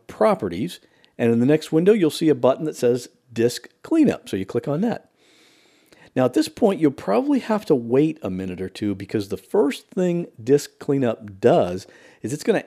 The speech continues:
analyze your drive C and see how much space you can save by getting rid of certain files in certain areas on the computer. And when it's done,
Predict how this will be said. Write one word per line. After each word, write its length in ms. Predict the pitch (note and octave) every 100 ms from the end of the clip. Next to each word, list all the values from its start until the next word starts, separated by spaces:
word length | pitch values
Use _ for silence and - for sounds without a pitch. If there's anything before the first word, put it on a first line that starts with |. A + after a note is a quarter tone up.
| -
analyze 680 | E3 C#4 G3 G#2 G2+ G2+
your 100 | G#2
drive 380 | F#2+ A2 G2+ F#2
C 520 | - - G#3+ D#3 C3+ - _ _
and 100 | -
see 140 | - A#2+
how 160 | G#2
much 260 | C#3+ G3+ -
space 480 | - - B2+ C3 -
you 80 | A2+
can 160 | G2+
save 680 | F#2+ - - G3+ A#2+ B2 -
by 120 | A#2
getting 340 | B2 B2+ A#2+
rid 140 | A2 A#2
of 80 | A#2+
certain 280 | G#2 G2
files 460 | B2+ B3+ B3 F#2 G#2+
in 120 | G#2+
certain 380 | - A#2+ B2 D3+
areas 540 | - D#3 G2+ E2 A#2+
on 160 | - E2+
the 80 | E2+
computer. 500 | C3 - C4 E3+ - _ _ _ _ _ -
And 100 | A#2+
when 80 | C3+
it's 120 | C3+
done, 360 | D3 D#3+ B3